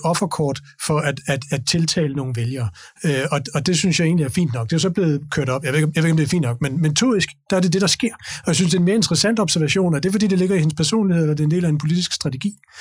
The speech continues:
Eller er det virkelig, fordi der er, er sexisme omkring det? Jeg tror, det der, det er, det er kommunikation, der var målrettet mod dem, der skulle høre det, det radioprogram, og ingen havde set, at den ligesom kunne glide ud i,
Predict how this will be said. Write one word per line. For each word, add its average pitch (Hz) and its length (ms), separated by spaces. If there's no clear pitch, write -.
Eller 151 140
er 139 100
det 180 140
virkelig, 165 280
fordi 147 200
der 147 120
er, 127 180
er 127 40
sexisme 147 500
omkring 151 300
det? 147 120
Jeg 214 100
tror, 214 180
det 180 140
der, 180 160
det 180 240
er, 147 100
det 175 160
er 175 40
kommunikation, 160 640
der 170 60
var 135 260
målrettet 170 540
mod 151 180
dem, 160 160
der 196 80
skulle 151 200
høre 170 100
det, 170 140
det 160 120
radioprogram, 156 540
og 143 100
ingen 165 160
havde 147 140
set, 175 220
at 139 100
den 156 80
ligesom 160 180
kunne 151 140
glide 147 260
ud 175 220
i, 135 240